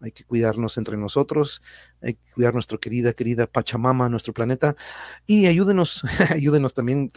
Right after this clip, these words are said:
eh, compartiendo este canal. A lo mejor alguien que ustedes conocen que le gusta el deporte, compártanlo. Aquí hablamos de básquetbol, soy director técnico de fútbol, entonces no he hablado casi de fútbol porque, pues, dedicamos mucha de nuestra vida a él.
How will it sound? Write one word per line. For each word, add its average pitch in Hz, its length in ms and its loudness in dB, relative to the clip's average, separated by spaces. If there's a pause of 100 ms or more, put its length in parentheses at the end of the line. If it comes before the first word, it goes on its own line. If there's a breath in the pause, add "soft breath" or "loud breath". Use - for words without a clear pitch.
(200)
eh, 131 120 0
compartiendo 175 640 2
este 165 220 -6
canal. 151 300 0 (1000)
A 123 60 -8
lo 120 80 0
mejor 120 200 4
alguien 147 180 4
que 131 100 -4
ustedes 143 220 0
conocen 143 240 -2
que 127 80 -2
le 120 40 2
gusta 131 200 -2
el 143 40 -2
deporte, 160 460 -4 (320 loud breath)
compártanlo. 175 500 0
Aquí 143 160 -4
hablamos 156 280 2
de 131 80 2
básquetbol, 151 540 -2
soy 160 160 0
director 139 360 -2
técnico 143 400 0
de 110 60 2
fútbol, 147 500 0 (360 loud breath)
entonces 131 540 -2 (140)
no 147 380 4
he - 20 6
hablado 151 380 4
casi 147 240 -4
de 135 100 2
fútbol 151 420 0
porque, 147 280 -10
pues, 143 160 -6 (120)
dedicamos 147 460 -2
mucha 151 280 -2
de 143 40 -2
nuestra 127 280 -6
vida 131 220 0
a 131 60 2
él. 151 220 0